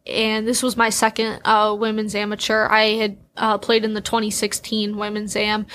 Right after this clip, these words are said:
in Pennsylvania and had made the cut, but then got annihilated in match play. So I wanted to improve <laughs> on, uh, on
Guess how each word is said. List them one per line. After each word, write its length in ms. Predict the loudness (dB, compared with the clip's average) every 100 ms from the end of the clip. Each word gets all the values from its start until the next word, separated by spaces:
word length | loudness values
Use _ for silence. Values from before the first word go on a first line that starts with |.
| -16 -6
in 280 | -2 -2 -2
Pennsylvania 680 | 0 0 0 -2 -2 -2 -2
and 100 | -2
had 140 | -2
made 220 | 0 0
the 60 | -2
cut, 400 | 2 4 4 0
but 200 | -6 0
then 240 | 0 -2
got 300 | -2 -2 -2 _ -4
annihilated 600 | 0 2 2 2 0 -2
in 100 | 0
match 280 | 0 0 -2
play. 280 | -2 -2 -4 -14 -12
So 180 | -4 2
I 120 | 4
wanted 300 | 4 4 4 4
to 100 | 2
improve 560 | 0 2 2 2 2
<laughs> 1120 | 4 6 4 6 4 4 2 0 0 -4 -2
on, 360 | 2 4 4 2
uh, 260 | 2 0 -2 -10 -20 -14 -2
on 460 | 0 0 -4 -16